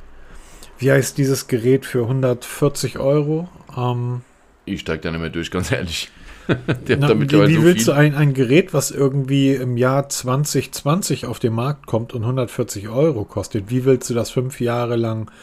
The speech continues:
Speaker 1: sinnvollerweise mit Updates versorgen? Das heißt, du wirst dann diese Geräte in der E U einfach nicht mehr bekommen oder erhalten.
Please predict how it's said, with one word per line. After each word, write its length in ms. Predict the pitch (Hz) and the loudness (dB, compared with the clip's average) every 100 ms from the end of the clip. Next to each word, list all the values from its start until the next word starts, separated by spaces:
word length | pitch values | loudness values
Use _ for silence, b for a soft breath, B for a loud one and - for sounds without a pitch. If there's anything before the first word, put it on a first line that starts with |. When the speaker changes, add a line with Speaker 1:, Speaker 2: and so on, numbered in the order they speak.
| B B B B | B B B B
Speaker 1:
sinnvollerweise 960 | 110 127 165 156 131 120 117 120 117 113 | 2 4 4 2 2 2 2 2 0 -2
mit 180 | 107 - | -8 -4
Updates 600 | 123 - - 123 107 - | -6 -4 2 2 2 -6
versorgen? 600 | - 95 90 90 87 85 90 B B | -8 -8 -8 -10 -12 -14 -18 B B
Das 180 | - 95 | -8 -2
heißt, 260 | 117 117 - | 0 0 0
du 140 | 110 | -2
wirst 360 | 101 117 - - | 0 0 -2 0
dann 180 | 127 120 | 0 0
diese 240 | 117 117 | 0 0
Geräte 400 | 101 101 117 - | 0 -2 0 0
in 160 | 135 117 | -2 -2
der 180 | 113 | -2
E 120 | 113 120 | -2 -2
U 200 | 120 117 | -2 -2
einfach 400 | 113 110 117 104 | -2 -2 -4 -4
nicht 280 | 117 - 117 | -6 -6 -4
mehr 120 | 110 | -2
bekommen 400 | 120 - 170 113 | -2 -2 -2 -2
oder 140 | 98 | -4
erhalten. 500 | 107 117 131 110 85 | -4 -4 -4 -6 -12